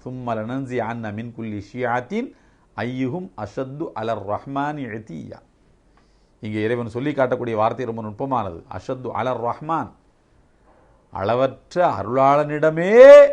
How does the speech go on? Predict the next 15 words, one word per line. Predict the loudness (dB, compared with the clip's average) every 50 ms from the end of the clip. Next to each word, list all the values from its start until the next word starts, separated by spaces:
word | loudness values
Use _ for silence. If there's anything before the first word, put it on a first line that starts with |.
| 0 -8 -6
வரம்பு | -2 0 2 2 2 0
மீறக்கூடிய, | -2 -2 -2 -2 -4 -4 -6 -10 -10 -6 -6 -8 -8 -10 -14 _ _ _ _ _ _ _ _ _ _ _ _ _ _ _ _ _ _ _ _ _ _ _ _ _ _ _ _ _ _ _ _ _ _ _ _ _ _ _ _ _ _ -6
புத்தியோடு | -4 -4 -4 -2 -4 2 6 8 8 8 8 6
யார் | 4 4 4 4 4 4
உலகத்துல | 4 2 2 0 -2 -2 -2
வாழ்ந்தானோ, | -2 -2 -2 -4 -6 -6 -8 -8 -8 -8 -8 -10 -12 -14 -16 -18 _ _ _ _ _ _ _
இப்படியெல்லாம் | -12 -8 -6 -2 -2 0 0 0 0 -2 -2 -2 -2 -2
மறுமையினுடைய | 0 0 0 -2 -2 -4 -4 -2 -2 -2 -2 -2
காட்சிகளை | -2 -2 -4 -4 -4 -4 -6 -4 -4 -4 -4 -4 -6 -8 -10 -12
விவரித்து | -8 -8 -2 0 0 0 0 -2 -4 -8 -8
சொல்லிவிட்டு, | -6 -6 -6 -6 -6 -8 -10 -10 -10 -8 -8 -8 -10 -12 -16 _ _ _ _ _ _
இப்படிப்பட்ட | -12 -12 -6 0 2 2 2 2 0 -2 -4 -2 0 0 0 0 0 -4 -8 -14 _ _ _ _ _ _ _ _ _ _ _ _ _ _ _
மறுமை | -6 -4 -2 -2 -2 -2 -4 -4
நாள் | -2 -4 -4 -4
ஒன்று | -4 -6 -6 -4 -2 -2 -2 -2 -4 -8 -16